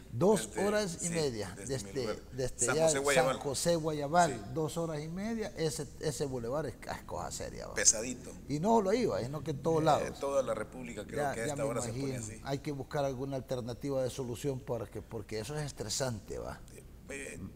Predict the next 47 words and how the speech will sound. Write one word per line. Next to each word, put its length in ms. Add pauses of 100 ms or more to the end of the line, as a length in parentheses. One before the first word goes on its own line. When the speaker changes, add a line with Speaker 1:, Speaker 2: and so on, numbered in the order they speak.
Speaker 2:
yo 160
creo 200
que 140
el 300
consumo 760
de 320 (220)
combustible, 760 (380)
Speaker 1:
Ujú. 160
Speaker 2:
tiempo, 400 (640)
que 80
es 180
lo 80
más 180
valioso 440
que 80
los 120
seres 280
humanos 260
tenemos, 440 (360)
el 120
tiempo 360
es 80
lo 80
más 340
valioso, 280 (140)
porque 120
Speaker 1:
Es 60
Speaker 2:
es 40
lo 20
Speaker 1:
lo 40
Speaker 2:
que 60
no 60
Speaker 1:
más 100
Speaker 2:
se 20
Speaker 1:
va- 100
Speaker 2:
puede 200
comprar. 420 (680)
Y 640 (100)
pues 240
la 100
energía, 380
lo 140
que 80
es 100
el 100
combustible 680
y, 540